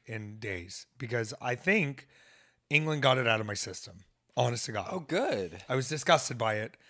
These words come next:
Speaker 1: just because every single person everywhere at every point is vaping. Everyone. The whole fucking island is covered in a fog.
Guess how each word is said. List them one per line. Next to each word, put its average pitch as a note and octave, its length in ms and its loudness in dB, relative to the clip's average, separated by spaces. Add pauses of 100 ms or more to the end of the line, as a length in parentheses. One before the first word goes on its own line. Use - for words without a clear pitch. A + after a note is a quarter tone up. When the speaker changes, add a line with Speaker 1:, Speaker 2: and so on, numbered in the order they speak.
(420)
Speaker 1:
just F#3 260 2
because D3+ 480 4 (380)
every G#3 400 8
single G#3+ 340 6
person C#3+ 540 0 (240)
everywhere B2+ 720 4 (220)
at D3+ 140 2
every D3 300 8
point B2+ 420 2
is C3+ 200 -2
vaping. G2 360 -2 (580)
Everyone. A#2+ 440 2 (320)
The C3 100 -2
whole G#3 360 6
fucking F3+ 340 0
island D#3 500 6
is C3 180 0
covered D3+ 280 0
in C#3 100 0
a B2+ 60 -2
fog. C3 200 -4